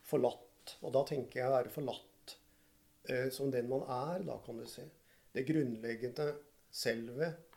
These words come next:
blir ikke bekreftet. Og veldig vanlig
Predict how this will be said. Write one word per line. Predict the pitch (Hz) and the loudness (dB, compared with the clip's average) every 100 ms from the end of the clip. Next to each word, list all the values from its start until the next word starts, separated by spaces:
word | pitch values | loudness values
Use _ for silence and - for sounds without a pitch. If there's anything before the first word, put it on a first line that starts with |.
| - _ _ - | -20 _ _ -10
blir | 120 123 139 | -2 0 0
ikke | 131 - | -4 -2
bekreftet. | 131 139 127 120 - - - - - - - _ _ _ _ - _ _ | -2 0 0 -2 -4 -4 -4 -6 -20 -20 -20 _ _ _ _ -20 _ _
Og | - 151 190 135 107 104 - _ | 6 10 10 8 -4 -14 -20 _
veldig | 156 135 156 117 110 135 | -4 0 2 0 0 2
vanlig | 143 120 104 101 117 | 4 2 -2 -4 -2